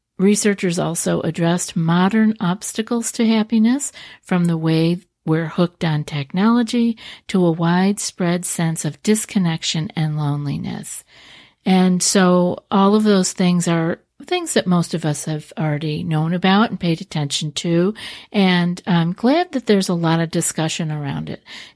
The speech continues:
especially around the ability to make a meaningful life by engaging and helping others. This is a big piece that when we are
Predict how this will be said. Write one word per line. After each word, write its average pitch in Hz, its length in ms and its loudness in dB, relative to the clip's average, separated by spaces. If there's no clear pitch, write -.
especially 294 760 -2
around 165 680 0
the 196 460 -2
ability 202 720 2
to - 240 -2
make 175 360 0
a 170 60 0
meaningful 185 580 2
life 156 540 -2
by 156 200 0
engaging 170 720 0
and 147 100 0
helping 147 420 -4
others. 147 500 -2
This 220 200 -2
is 302 140 -2
a 269 80 2
big 202 260 0
piece 180 300 0
that 165 260 0
when 214 640 2
we 226 240 4
are 180 340 -2